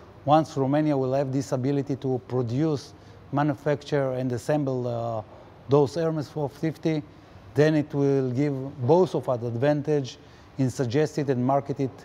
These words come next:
to other place in Europe, in any other place. And I guess more than that, to tell you the truth. Usually the work in Romania is, uh, cheaper, so we'll be even more competitive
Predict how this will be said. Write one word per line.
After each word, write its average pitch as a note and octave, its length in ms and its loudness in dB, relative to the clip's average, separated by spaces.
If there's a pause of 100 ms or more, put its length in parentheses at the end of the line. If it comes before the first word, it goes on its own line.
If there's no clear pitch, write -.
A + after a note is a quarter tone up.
(460)
to C#3 80 2
other C#3+ 220 6
place C#3+ 420 0
in B2+ 180 0
Europe, D#3+ 400 0
in B2+ 280 -2 (640)
any C#3+ 240 2
other C3+ 220 2
place. D3+ 460 -4 (360)
And C#3 180 2
I D3 80 6
guess E3+ 260 0
more E3+ 200 2
than F3+ 160 0
that, B2 240 -4
to C3 80 -6
tell C#3+ 160 0
you D3 100 -2
the D3 100 -4
truth. F#3 480 -2 (680)
Usually E3 500 2
the C3+ 420 2
work D3+ 400 4
in C3 160 0
Romania C#3 460 0
is, B2+ 180 -4
uh, C3 100 0
cheaper, B2+ 440 -4 (420)
so C#3 440 4 (220)
we'll C#3 200 2
be D3+ 200 2
even D3+ 260 0
more D#3 280 2
competitive D3+ 840 -2